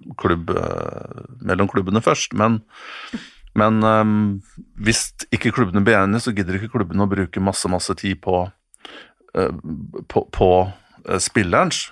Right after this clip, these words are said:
lønn. Så derfor så skaffer man, man seg mer eller mindre et bilde av at, ja, han vil til oss, og han vil ha det og det.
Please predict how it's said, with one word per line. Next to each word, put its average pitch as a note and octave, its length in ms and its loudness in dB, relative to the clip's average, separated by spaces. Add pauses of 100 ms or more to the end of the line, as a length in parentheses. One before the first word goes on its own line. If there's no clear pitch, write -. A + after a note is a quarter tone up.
(100)
lønn. F#2+ 280 2 (280)
Så - 80 -8
derfor G2+ 240 4
så A#2 180 4 (540)
skaffer - 480 -2
man, E2+ 220 0 (180)
man F2 300 0
seg E2+ 180 2
mer E2 120 0
eller E2+ 120 -2
mindre E2 220 -4
et - 80 -6
bilde F2 300 0
av E2+ 260 4
at, - 240 -16 (320)
ja, - 160 -12
han C#3 160 4
vil B2+ 180 4
til A2+ 140 6
oss, - 240 -2
og G2 160 2
han G2 180 0
vil F#2+ 160 -4 (720)
ha F#2 240 4
det F2+ 140 2
og F2 100 -2
det. - 120 -4